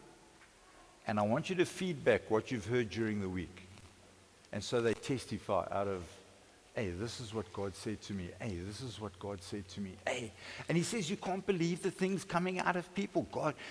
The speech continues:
the one guy said, "I've never heard God before. I don't want you to read your Bible, so you, I'll, I'll let you off this week. You don't have to read your Bible. You don't have to do anything of that. You haven't got com, so you got a week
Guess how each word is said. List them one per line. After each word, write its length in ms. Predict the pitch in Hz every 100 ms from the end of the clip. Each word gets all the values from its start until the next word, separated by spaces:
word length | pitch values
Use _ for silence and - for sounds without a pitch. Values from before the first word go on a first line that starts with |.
| - -
the 100 | 160
one 220 | 175 214
guy 160 | 196 180
said, 180 | 208
"I've 140 | 170 160
never 420 | 165 214 240 262
heard 340 | 220 254 220
God 300 | 180 190 147
before. 400 | 143 - 143 82 - - - - -
I 80 | 175
don't 260 | 202 233
want 260 | 226 247 -
you 60 |
to 120 | 202 196
read 200 | 208 170
your 100 | 156
Bible, 500 | 147 165 214 226 196
so 220 | - 196
you, 460 | 170 165 170 - -
I'll, 220 | - 139
I'll 180 | - 170
let 260 | 170 185 -
you 120 | 185
off 160 | 165 -
this 220 | 135 -
week. 180 | 101 135
You 80 |
don't 160 | 147 208
have 140 | 214
to 100 | -
read 220 | 180 190 151
your 100 | 139
Bible. 540 | 104 147 202 233 214
You 100 | 170
don't 160 | 160 190
have 160 | 175
to 100 | -
do 160 | 147 156 -
anything 500 | 226 262 240 196 180
of 140 | 151
that. 200 | 131 104 - - -
You 140 | 170
haven't 280 | 196 220 247
got 260 | 208 208 -
com, 260 | 180 117
so 140 | - 151
you 100 | 143
got 160 | 165
a 60 | 147
week 440 | 139 190 - -